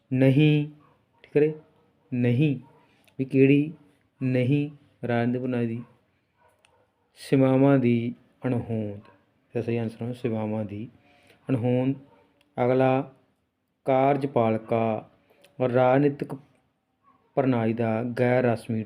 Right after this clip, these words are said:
ਢਾਂਚਾ ਹੈ। ਇਹਦਾ ਆਨਸਰ ਹੋ ਜਾਏਗਾ ਜੀ ਆਪਣੇ ਕੋਲੇ ਗਲਤ। ਅਗਲਾ, ਤੁਲਨਾਤਮਕ ਰਾਜਨੀਤੀ ਦਾ ਪਿਤਾਮਾ ਕਿਸ ਨੂੰ ਮੰਨਿਆ ਜਾਂਦਾ ਹੈ? ਆਨਸਰ ਹੋਣਾ ਸੀ ਅਰਸਤੂ।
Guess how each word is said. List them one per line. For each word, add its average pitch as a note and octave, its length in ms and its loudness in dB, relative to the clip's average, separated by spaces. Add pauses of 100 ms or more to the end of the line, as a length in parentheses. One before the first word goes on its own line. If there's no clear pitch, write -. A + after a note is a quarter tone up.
ਢਾਂਚਾ A2 640 -4 (1000)
ਹੈ। C3+ 380 4 (260)
ਇਹਦਾ A#2+ 100 0
ਆਨਸਰ A#2+ 240 -4
ਹੋ A#2+ 80 0
ਜਾਏਗਾ A#2 160 0
ਜੀ A2 260 -4
ਆਪਣੇ A2+ 200 -8
ਕੋਲੇ G2+ 280 -8 (520)
ਗਲਤ। B2+ 420 0 (1500)
ਅਗਲਾ, C#3 220 4
ਤੁਲਨਾਤਮਕ C#3 760 2
ਰਾਜਨੀਤੀ B2+ 480 -2
ਦਾ A#2 180 -4
ਪਿਤਾਮਾ A2+ 600 -4
ਕਿਸ A#2 280 -10
ਨੂੰ C#3 300 4
ਮੰਨਿਆ A2+ 380 -2
ਜਾਂਦਾ G#2+ 340 -8
ਹੈ? A2 380 -6 (760)
ਆਨਸਰ B2 260 -2
ਹੋਣਾ A#2+ 220 0
ਸੀ A#2 120 -8
ਅਰਸਤੂ। C3 840 0